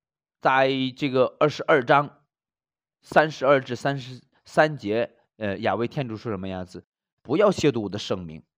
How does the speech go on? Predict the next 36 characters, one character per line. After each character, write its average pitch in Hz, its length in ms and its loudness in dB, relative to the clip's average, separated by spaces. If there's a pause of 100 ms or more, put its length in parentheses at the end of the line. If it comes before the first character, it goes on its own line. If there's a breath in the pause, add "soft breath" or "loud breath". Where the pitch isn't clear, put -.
(260)
嗯， 117 200 -6
叫 156 140 6
我 113 120 2
在 110 180 2
以 104 200 -8
色 127 160 -4
列 117 160 0
子 104 140 -10
民 101 180 -8
中 123 260 -4 (380)
常 127 380 -6
被 120 200 -4
尊 147 340 -12
为 127 120 -6
圣。 175 280 -10 (760)
我 123 240 6
是 233 220 0
使 180 200 -2
你 143 80 -2
们 123 140 0
成 101 260 -8
圣 147 180 -2
的 98 100 0
上 98 320 2
主， 82 160 -12
是 - 280 -6
我 104 180 0
由 92 140 -4
埃 104 200 2
及 98 200 -8
地 98 260 -8
领 110 220 -6
你 98 80 -6
们 85 120 -10
出 - 220 -10
来， 80 220 -10